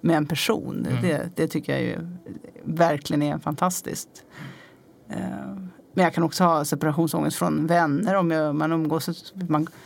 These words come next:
Speaker 1: så här, går med varandra till tunnelbanan och sånt där.
Speaker 2: Mm,
Speaker 1: Det kan också
Speaker 2: mm.
Speaker 1: hända.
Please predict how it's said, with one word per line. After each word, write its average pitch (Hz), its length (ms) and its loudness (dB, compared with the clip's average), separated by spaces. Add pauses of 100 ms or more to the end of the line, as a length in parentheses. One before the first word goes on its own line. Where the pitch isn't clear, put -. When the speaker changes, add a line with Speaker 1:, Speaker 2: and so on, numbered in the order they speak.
(120)
Speaker 1:
så - 120 2
här, 160 80 4
går 165 320 2
med 156 140 2
varandra 147 240 2
till - 100 -14
tunnelbanan 143 760 0
och 131 60 -4
sånt 170 180 -6
där. - 200 -6
Speaker 2:
Mm, 123 200 2
Speaker 1:
Det 135 60 -4
kan 180 120 2
också 165 200 2
Speaker 2:
mm. 170 80 4
Speaker 1:
hända. 151 300 0